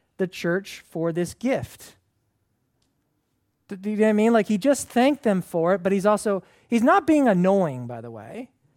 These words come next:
He's not being, like, over spiritual person talk on a Sunday where it's like, you know, "Hey, it's a great day." Yes, it is. It's the day the Lord has made. Let us rejoice and be glad in it. Yes, I know that, okay? Just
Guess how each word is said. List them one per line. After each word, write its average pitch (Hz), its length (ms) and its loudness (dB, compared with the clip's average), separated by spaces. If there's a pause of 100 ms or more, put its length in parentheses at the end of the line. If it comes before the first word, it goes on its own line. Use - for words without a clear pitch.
(300)
He's 190 180 -4
not 226 160 4
being, 233 160 2
like, 202 180 4
over 208 300 0
spiritual 185 540 -4 (120)
person 170 380 -8
talk 160 260 -4
on 160 100 -4
a 147 60 -4
Sunday 160 540 -2
where 151 220 -4
it's 151 180 -8
like, 160 160 -4 (600)
you 180 120 -4
know, 151 220 -4
"Hey, 254 420 -6
it's 170 180 -10
a 190 60 -6
great 185 320 -4
day." 214 240 -2 (200)
Yes, 170 420 -4
it 185 100 -4
is. 233 240 -4
It's 143 140 -16
the 165 100 -6
day 175 220 -2
the 185 100 -2
Lord 190 300 -4
has 135 180 -10
made. 135 220 -8
Let 165 140 -4
us - 160 -10
rejoice 175 440 -8
and 196 80 -6
be 196 80 -6
glad 190 360 -2
in 139 80 -8
it. 139 60 -18
Yes, 160 300 -6
I 147 120 -8
know 131 200 -8
that, 113 200 -14
okay? 131 380 -12
Just - 420 -16